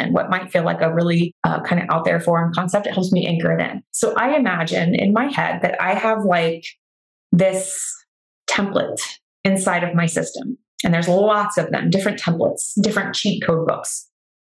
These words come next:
For me to transmit the code to you,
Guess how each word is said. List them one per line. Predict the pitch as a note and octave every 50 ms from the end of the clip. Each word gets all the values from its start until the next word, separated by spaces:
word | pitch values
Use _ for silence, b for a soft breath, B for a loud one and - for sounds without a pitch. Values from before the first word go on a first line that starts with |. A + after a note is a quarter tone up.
| _ _ -
For | A3 G#3+ G#3+
me | G#3+ A#3 B3+ B3+ -
to | - A3 G3+ G3+ G3+ G3+
transmit | G3 - G#3+ G3+ G3 F#3+ F#3+ G#3 G#3+ A3 G#3+
the | G3+
code | - - - E3 D#3+ D#3+ E3+ -
to | - C#4 B3+
you, | A3 E3 C3 F3 G3 B3 B3+